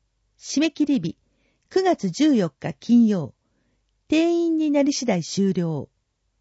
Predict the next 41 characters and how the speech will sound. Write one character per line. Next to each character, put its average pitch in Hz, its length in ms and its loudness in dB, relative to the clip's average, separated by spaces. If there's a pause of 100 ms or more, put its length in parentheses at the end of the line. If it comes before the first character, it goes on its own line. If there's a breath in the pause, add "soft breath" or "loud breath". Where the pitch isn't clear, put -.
(580)
申 302 140 0
し - 80 -10
込 277 160 2
み、 240 220 2 (440)
八 285 300 -2
月 339 300 2
十 330 240 2
五 226 140 2
日 180 320 -2
水 269 320 0
曜 254 200 2
か 160 180 -8
ら 143 160 -6 (160)
電 262 240 4
話 240 140 0
で、 196 220 -2 (480)
ド 240 120 4
リ 349 220 4
ー - 20 -2
ム 339 160 -2
パ 320 200 0
ー 262 60 0
テ - 160 -8
ィ 170 100 -4
ー - 20 -12
実 - 280 -8
行 302 260 2
委 277 60 2
員 262 280 2
会、 143 320 -10 (640)
塩 302 140 2
浜 269 280 0
福 - 200 -14
祉 - 240 -4
園。 147 160 -4 (680)
電 254 280 4
話、 220 180 -4 (480)
三 349 340 -2
六 349 240 0
四 220 280 2
七 190 340 -2